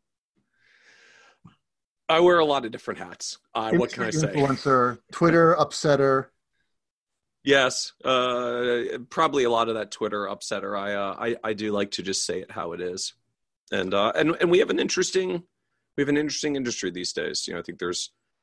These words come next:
Speaker 1: well, both a lot to say about it, as, uh, as I think we'll, we'll talk about today, and, and just a lot to do about it. You know, at the, at the end of the day, part of why I'm involved in so many different businesses is I,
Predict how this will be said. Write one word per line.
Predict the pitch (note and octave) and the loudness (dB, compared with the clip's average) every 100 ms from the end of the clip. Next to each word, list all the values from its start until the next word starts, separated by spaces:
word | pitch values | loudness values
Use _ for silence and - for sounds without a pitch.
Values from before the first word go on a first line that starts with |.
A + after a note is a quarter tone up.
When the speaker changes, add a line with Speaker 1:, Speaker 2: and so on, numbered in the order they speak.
| _ | _
Speaker 1:
well, | C3+ G2 | 4 4
both | F#2 B2 | 6 4
a | C3 | 6
lot | A2+ G#2+ | 4 4
to | F#2+ | 0
say | - G#2 | 0 0
about | G2+ G2 G2+ | 2 0 2
it, | G#2+ | 0
as, | F2 - | -2 -4
uh, | F2 F2 | -4 -4
as | - F2+ | -4 -4
I | |
think | F2 F#2+ - | -4 -6 -2
we'll, | E2+ F2 _ _ _ _ _ - | -2 -2 _ _ _ _ _ -2
we'll | A2 | -2
talk | - F#2+ G#2 | 0 -2 0
about | F#2+ | 0
today, | - F#2 F#2 G#2+ | 0 -2 0 0
and, | G2+ C#3 | 0 -2
and | C3+ | -2
just | C#3 - - | -2 -2 2
a | |
lot | B2 A2+ - | 4 2 0
to | |
do | A#2 A#2 | -2 -2
about | C#3+ F#2+ E2+ | -2 -4 -8
it. | D#2+ - | -10 -10
You | F#2 | -8
know, | |
at | F2 | -6
the, | G2+ | -6
at | - F#2+ | -8 -4
the | G2+ | -2
end | G2+ | 0
of | F#2 | -2
the | F#2+ | -4
day, | F#2+ F#2 | -2 -4
part | - F#2+ F2+ | -4 -4 -4
of | F2+ | -2
why | F#2 F2+ E2 | 0 0 0
I'm | E2 F2 E2 _ _ _ _ _ - | -4 -8 -12 _ _ _ _ _ -2
involved | B2 G#2+ G#2+ A2+ | 0 2 4 4
in | G#2 | 0
so | F#2+ G2 | -2 -2
many | F#2+ | -2
different | F#2 F#2 G2 E2 | -6 -6 -6 -4
businesses | F#2 A#2 G2 - F2+ F2 - | -4 -4 -4 -4 -2 -4 -6
is | D#2+ E2+ - - | -8 -10 -12 -8
I, | F2 | -8